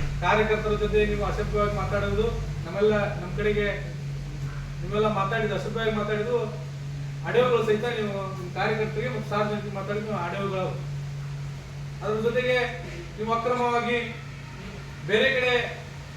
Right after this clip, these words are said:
ಆಸ್ತಿಯನ್ನು ಹಿಡಿದು ಇವತ್ತು ಇಲ್ಲಿ ಶಿರಟ್ಟಿಯಲ್ಲಿ ಅದನ್ನ ಶಿರಟ್ಟಿಯ ತೆಗ್ಗಿನ ಭಾವನೂರಿನಲ್ಲಿ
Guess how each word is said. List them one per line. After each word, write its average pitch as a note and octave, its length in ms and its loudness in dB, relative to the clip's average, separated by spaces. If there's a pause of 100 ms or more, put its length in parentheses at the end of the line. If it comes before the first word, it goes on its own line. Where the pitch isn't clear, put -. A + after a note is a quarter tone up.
(380)
ಆಸ್ತಿಯನ್ನು A3+ 420 2
ಹಿಡಿದು B3 460 0
ಇವತ್ತು G3+ 260 -2 (1400)
ಇಲ್ಲಿ A3+ 480 0 (420)
ಶಿರಟ್ಟಿಯಲ್ಲಿ A3+ 640 0 (680)
ಅದನ್ನ G#3 320 2 (540)
ಶಿರಟ್ಟಿಯ G#3+ 380 0
ತೆಗ್ಗಿನ G#3 340 -2
ಭಾವನೂರಿನಲ್ಲಿ A3 580 0